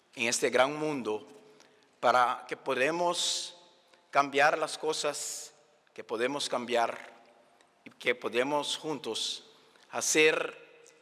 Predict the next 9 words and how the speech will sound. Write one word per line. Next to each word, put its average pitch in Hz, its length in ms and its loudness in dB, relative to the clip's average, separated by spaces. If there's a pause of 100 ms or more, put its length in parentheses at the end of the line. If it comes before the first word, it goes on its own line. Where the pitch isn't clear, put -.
nuestros 131 320 -6
sueños 139 840 -2 (380)
realidad 120 640 2 (720)
a 120 100 -2
base 135 640 2 (300)
de 120 140 -4
una 143 180 -4
cooperación 131 1000 0 (420)
internacional. 107 840 -4